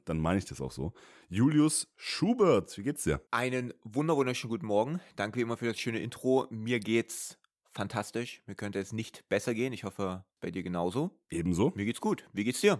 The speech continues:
Speaker 1: Mir geht's auch gut. Ich freue mich auf die heutige Folge, denn wir haben ein super schönes Thema, nämlich beschäftigen wir uns mit der zweitausendachtzehnEr Draft Class, wo natürlich der, der Herzschmerz als Hawks-Fan, äh, immer noch ein bisschen tief sitzt. Also das war auch nicht ganz so einfach, mich hier mit,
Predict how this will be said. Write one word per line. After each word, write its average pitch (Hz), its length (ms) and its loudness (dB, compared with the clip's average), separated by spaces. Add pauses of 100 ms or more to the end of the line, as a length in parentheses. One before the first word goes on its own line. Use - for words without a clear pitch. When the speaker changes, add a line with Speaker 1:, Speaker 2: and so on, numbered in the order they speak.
(140)
Speaker 1:
Mir 78 160 -4
geht's 76 180 -4
auch - 160 -6
gut. - 300 -8 (160)
Ich - 280 -10
freue 80 200 -2
mich 82 120 0
auf 80 60 -6
die 82 120 -4
heutige 80 280 -4
Folge, 92 400 -2 (100)
denn 82 280 -2
wir 80 80 -2
haben 85 160 -2
ein 78 420 -4 (140)
super 80 480 -6
schönes - 580 -4 (140)
Thema, 110 480 2
nämlich 85 600 -2 (360)
beschäftigen 104 440 -4
wir 80 120 0
uns 98 200 -4
mit - 380 -4
der 87 300 0
zweitausendachtzehnEr 95 1300 0
Draft 98 400 0
Class, 87 480 2 (340)
wo 92 140 2
natürlich 110 400 2
der, 98 420 4
der 95 80 2
Herzschmerz 131 680 2 (120)
als 107 160 -2
Hawks-Fan, 113 760 2
äh, 107 140 2
immer 110 180 0
noch 107 100 2
ein 110 80 0
bisschen 117 260 0
tief 104 240 2
sitzt. 107 400 0
Also 104 140 4
das 98 160 0
war 104 120 4
auch 98 200 0
nicht 107 160 -4
ganz 110 180 0
so 101 100 2
einfach, 104 440 2
mich - 140 -4
hier 117 180 0
mit, - 380 -4